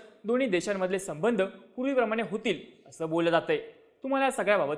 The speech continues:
काय वाटतं? तुमची मतं आणि प्रतिक्रिया आम्हाला कमेंट करून नक्की सांगा आणि माहितीपूर्ण व्हिडिओज बघण्यासाठी बोलबिडूच्या YouTube चॅनलला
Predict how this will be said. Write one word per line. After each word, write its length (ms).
काय 100
वाटतं? 300
तुमची 500
मतं 240
आणि 140
प्रतिक्रिया 420
आम्हाला 200
कमेंट 280
करून 180
नक्की 280
सांगा 260
आणि 420
माहितीपूर्ण 420
व्हिडिओज 280
बघण्यासाठी 580
बोलबिडूच्या 440
YouTube 300
चॅनलला 400